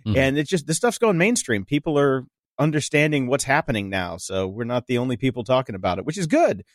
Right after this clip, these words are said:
Speaker 2: We need more
Speaker 1: Yeah.
Speaker 2: people talking about this stuff and educating people, especially
Speaker 1: Yeah.
Speaker 2: the dumb people.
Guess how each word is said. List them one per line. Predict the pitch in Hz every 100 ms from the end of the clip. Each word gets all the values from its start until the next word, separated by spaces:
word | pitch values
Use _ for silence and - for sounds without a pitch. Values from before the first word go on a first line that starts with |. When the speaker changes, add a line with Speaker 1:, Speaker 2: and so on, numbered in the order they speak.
| _ -
Speaker 2:
We | 143
need | 233
more | 180 147
Speaker 1:
Yeah. |
Speaker 2:
people | 139 120 107
talking | 127 101 104
about | 92 87
this | 90 -
stuff | 92 92
and | 101 98 104 -
educating | 147 151 - 92 82
people, | - 95 - 80 _ _
especially | 135 - 190 220 185
Speaker 1:
Yeah. |
Speaker 2:
the | 139
dumb | 127 135 123
people. | 107 90 -